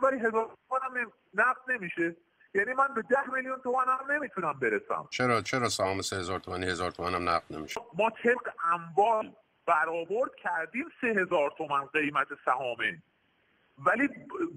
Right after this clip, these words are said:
Speaker 1: بازار سهام توی بورس یا، البته وارد بورسش که نکردن، یه اتاق مجازی کاملاً، اه، قابل دستکاری خودشون ایجاد کردن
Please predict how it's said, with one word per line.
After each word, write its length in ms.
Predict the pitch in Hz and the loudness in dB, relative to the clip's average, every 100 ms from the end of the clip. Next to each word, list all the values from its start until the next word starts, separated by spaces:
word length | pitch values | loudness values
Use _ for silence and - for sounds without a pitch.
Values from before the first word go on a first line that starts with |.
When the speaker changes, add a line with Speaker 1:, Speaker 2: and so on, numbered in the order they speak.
| 139 | 2
Speaker 1:
بازار 800 | 190 180 170 175 180 180 180 - | 4 6 4 4 4 4 0 0
سهام 480 | 175 - 247 233 170 | 0 0 -2 -2 -6
توی 200 | - 165 | -8 -6
بورس 420 | 160 151 220 226 160 - | -6 -2 0 0 -4 -2
یا، 260 | 165 151 - - _ - - | 4 4 2 -10 _ -2 0
البته 320 | 131 147 156 214 | 2 2 2 2
وارد 400 | 190 165 170 170 | 4 4 2 2
بورسش 380 | 226 247 254 - | 0 2 0 0
که 80 | 254 | 0
نکردن، 520 | 285 247 156 131 127 139 | 0 0 0 0 -2 0
یه 60 | 233 | 0
اتاق 500 | 180 196 208 220 226 226 | 2 0 2 2 2 0
مجازی 720 | 196 165 165 170 175 - 214 247 | 2 -2 -2 -2 -2 -6 -8 -6
کاملاً، 720 | - 208 220 226 226 220 233 233 _ _ _ - | -4 -2 -2 0 0 2 2 0 _ _ _ -4
اه، 300 | 175 170 165 | 0 2 0
قابل 560 | - 185 196 185 185 | 2 4 4 2 -2
دستکاری 720 | 175 175 165 175 - 180 185 | 2 2 2 -2 0 0 0
خودشون 540 | 208 226 233 214 - 160 | -2 0 2 2 -2 -6
ایجاد 400 | 151 175 233 262 | 0 4 4 4
کردن 720 | 214 170 151 165 156 165 190 | 2 2 2 2 2 0 -2